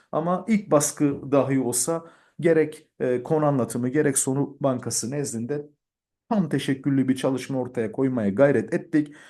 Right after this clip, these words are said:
E, bu denemelerin de zaten, e, nihai amacı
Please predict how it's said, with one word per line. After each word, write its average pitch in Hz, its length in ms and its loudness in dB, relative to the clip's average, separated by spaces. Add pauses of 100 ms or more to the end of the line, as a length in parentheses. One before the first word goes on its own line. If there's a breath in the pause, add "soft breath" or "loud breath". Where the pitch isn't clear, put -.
(160 loud breath)
E, 123 260 0
bu 175 400 -2
denemelerin 151 760 2
de 139 100 2
zaten, 135 520 -4 (300 soft breath)
e, - 180 -4
nihai 143 400 4
amacı 151 640 0